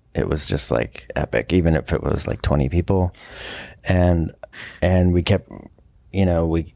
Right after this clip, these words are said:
we got a little luck with some press and, and some N P R stations and stuff. So we started getting little crowds, like, fifty, hundred,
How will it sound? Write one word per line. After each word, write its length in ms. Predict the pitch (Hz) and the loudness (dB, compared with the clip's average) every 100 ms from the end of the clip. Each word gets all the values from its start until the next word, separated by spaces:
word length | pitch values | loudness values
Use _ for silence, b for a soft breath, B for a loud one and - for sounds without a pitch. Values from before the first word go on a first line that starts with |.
| - | -10
we 120 | 85 | -6
got 180 | 82 85 | -2 0
a 60 | 90 | 2
little 560 | 87 90 90 90 87 - | 4 4 4 4 0 -2
luck 300 | 82 87 - | 0 0 2
with 160 | 95 90 | 0 2
some 220 | 90 82 | 0 0
press 500 | - 92 92 - - | 2 2 2 0 -2
and, 560 | - 80 80 76 76 - _ - | 0 2 2 0 -4 -10 _ -2
and 180 | 78 | 0
some 180 | - 76 - | 0 -4 0
N 200 | 85 85 | 0 0
P 140 | - | 0
R 400 | 85 87 87 87 | 2 4 4 2
stations 480 | - 85 82 92 82 | 0 0 0 -2 -2
and 120 | 85 | -4
stuff. 440 | - 87 82 80 - | -2 2 2 0 -2
So 320 | 82 76 - | 0 0 -4
we 120 | - | -10
started 360 | 78 90 85 76 | -4 -2 -2 -4
getting 360 | 85 87 87 85 | -2 -2 -2 0
little 200 | 85 90 | 2 2
crowds, 640 | - 78 80 87 85 - | 2 4 4 2 -2 -2
like, 160 | 101 - | -2 0
fifty, 500 | 92 - 95 98 95 | -2 -2 -2 0 0
hundred, 420 | 92 92 90 | 2 2 2